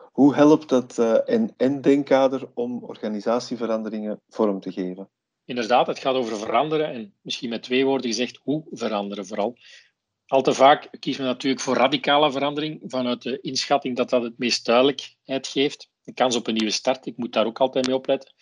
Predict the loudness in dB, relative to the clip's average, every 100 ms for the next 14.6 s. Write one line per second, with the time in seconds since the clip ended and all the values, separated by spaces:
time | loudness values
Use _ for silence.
0 | -20 -20 -20 -20 _ _ -10 -10 -2 -2
1 | -2 -8 -6 -2 0 0 2 2 0 -4
2 | -4 2 4 4 4 0 0 -2 4 4
3 | 4 0 0 0 0 2 2 2 2 6
4 | 4 4 2 0 _ _ -6 -4 -4 -4
5 | 2 2 4 0 -2 -2 -2 2 4 2
6 | -2 -4 0 -2 -4 -10 -4 -2 0 2
7 | 6 6 4 0 -2 -2 -4 -6 -14 _
8 | _ -10 -8 -10 -8 -4 -4 -4 -2 -2
9 | 0 -2 0 -2 -2 -2 -4 -4 -6 -8
10 | -8 -12 -16 -14 -14 _ _ -8 -6 -2
11 | -2 0 2 4 4 4 2 0 -2 -2
12 | -2 -4 0 0 0 -2 -4 -4 -6 -6
13 | -2 0 0 0 -2 -4 -2 2 2 0
14 | -4 -4 -4 -6 -8 -10